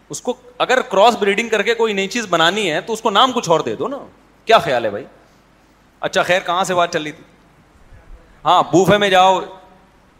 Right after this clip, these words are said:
تو ٹینشن کم نہیں ہوتی، تبھی بوفے میں لوگ کبھی کبھار جاتے ہیں ویسے ہی کہ دیکھیں کیا ہوتا ہے یا ٹرائی کر لیں، لیکن حقیقت یہ ہے کہ جب بھوک لگ رہی ہو اور ایک قسم کا کھانا آپ کے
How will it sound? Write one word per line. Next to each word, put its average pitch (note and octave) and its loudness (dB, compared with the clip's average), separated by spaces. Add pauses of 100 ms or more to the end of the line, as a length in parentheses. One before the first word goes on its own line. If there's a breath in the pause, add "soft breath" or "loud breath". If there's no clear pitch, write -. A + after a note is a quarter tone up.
(800)
تو E3+ 0 (120)
ٹینشن E3+ 0 (380)
کم F#3 0
نہیں A3+ 0
ہوتی، B2 -2
تبھی F3 -4
بوفے G3+ -2
میں A3 -2
لوگ G#3 2
کبھی G3 -2
کبھار F#3+ 2
جاتے D#3+ 0
ہیں B3 -6
ویسے G3+ -8
ہی E3 -12 (800)
کہ D3+ -4 (300)
دیکھیں E3+ 0
کیا F3+ 2
ہوتا C#3+ 2
ہے D#3 -6 (1300)
یا D3+ 2 (720)
ٹرائی D#3+ 4
کر D#3+ 0
لیں، D3 -4
لیکن G3 -4 (240)
حقیقت G3+ -4
یہ D#3+ -4
ہے G3 -6
کہ F#3+ -8
جب E3+ -4
بھوک E3+ -2
لگ D#3 -2
رہی C#3+ -2
ہو C3+ 0
اور D3 -2
ایک D3+ -4
قسم D3 -10
کا D3 -6
کھانا B2+ -6
آپ B2 -4
کے D#3 -2